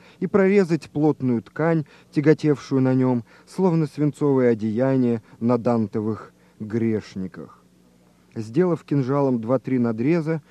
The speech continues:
он высвободился из своей темницы точно сокол, с которого сняли колпачок, зорким пронзительным взглядом огляделся окрест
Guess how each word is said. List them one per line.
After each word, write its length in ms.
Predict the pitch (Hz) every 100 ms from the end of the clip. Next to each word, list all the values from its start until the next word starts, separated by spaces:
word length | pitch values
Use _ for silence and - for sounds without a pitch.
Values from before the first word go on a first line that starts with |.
| - _
он 180 | 208 190
высвободился 800 | 190 220 196 190 180 175 - 160
из 220 | - 143
своей 400 | - 139 139 123
темницы 580 | - 120 123 135 - 117
точно 440 | 131 123 - 110
сокол, 500 | - 160 180 175 170 - - -
с 100 | -
которого 400 | 170 175 170 156
сняли 440 | - 143 147 147
колпачок, 760 | - 143 139 131 - 147 131 - _ _ _ -
зорким 560 | 104 151 170 - 151
пронзительным 640 | 127 135 127 185 175 165 147
взглядом 580 | 127 135 160 143 135 -
огляделся 680 | 127 123 120 135 123 - 120
окрест 580 | - - 120 170 156